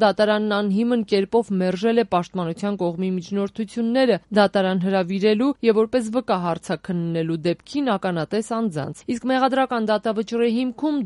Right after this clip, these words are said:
դրել է բացառապես վիճարկվող իրադարձություններում ակտիվ դեր ունեցած ոստիկանության աշխատակիցների վարույթի ընթացքում պատշաճ չստուգված ցուցմունքները։ Լևոն Տեր-Պետրոսյանի ղեկավարած Հայ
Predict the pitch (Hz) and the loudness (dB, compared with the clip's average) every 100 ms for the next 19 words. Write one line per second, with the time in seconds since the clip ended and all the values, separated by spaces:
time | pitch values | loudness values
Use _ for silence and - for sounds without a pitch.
0 | 185 202 220 240 226 226 240 202 196 190 | 0 2 2 2 4 2 2 0 -2 -2
1 | 170 196 185 160 185 190 208 196 185 190 | -2 -2 -4 -6 -6 -2 0 0 -2 0
2 | 214 208 165 147 143 143 151 160 - 175 | 2 2 -2 -4 -2 -6 -6 -12 -8 -4
3 | 165 165 208 214 - - 226 - 233 196 | -2 0 0 -2 -2 0 0 0 -4 -4
4 | 139 160 147 139 139 139 214 233 208 - | -2 -2 -2 -2 -6 -6 -6 -6 -6 -6
5 | 165 143 139 147 196 190 170 - 175 160 | -8 -6 -8 -8 -6 -6 -6 -8 -8 -8
6 | 156 147 - 170 165 240 - - 185 208 | -8 -12 -8 -4 -2 -2 -6 -6 2 4
7 | 226 240 - 190 160 170 156 - - 233 | 4 0 -2 -4 -4 -6 -10 -8 -4 -4
8 | - 175 160 - 185 214 - - 269 - | -2 -4 -4 -6 -4 -4 -6 -8 -8 -6
9 | - 151 151 151 - - - 151 160 151 | -8 -8 -6 -10 -12 -20 -18 -12 -10 -10
10 | 151 - - - - - 302 302 277 262 | -10 -10 -10 -12 -10 -2 0 0 -2 -2
11 | 254 247 247 233 202 185 190 185 202 196 | -2 -2 -2 -4 -4 -4 -2 0 0 4
12 | 208 185 175 185 | 4 4 2 0